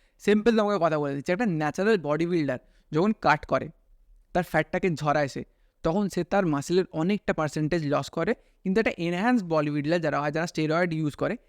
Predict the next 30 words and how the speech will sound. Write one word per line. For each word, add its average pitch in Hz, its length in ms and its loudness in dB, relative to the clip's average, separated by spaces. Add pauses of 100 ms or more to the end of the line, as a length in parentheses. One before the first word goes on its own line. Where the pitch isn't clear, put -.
(140)
তারা 226 180 4
কিন্তু 269 200 4
এত 226 60 0
তাড়াতাড়ি 214 340 -2
এতটা 185 380 0 (280)
মাসল 156 260 0
লস 165 240 0
করে 160 300 0
না 180 200 2 (720)
compare 160 360 2
to 147 100 -2
natural 208 340 2
body 139 200 -2
builders, 123 320 -6
কারণ 240 180 2
তারা 269 160 2
এনহ্যান্স, 156 580 -2
তাদের 160 280 2 (300)
শরীরে 170 200 2
এমন 175 280 -2
এমন 214 160 2
কিছু 220 140 -2
ড্রাগস 156 420 0
গেছে 240 240 0
যেগুলো 165 360 0
মাসলটাকে 156 460 0
ধরে 147 220 -2
রাখতে 131 220 -4
সাহায্য 151 340 0
করবে। 120 240 -8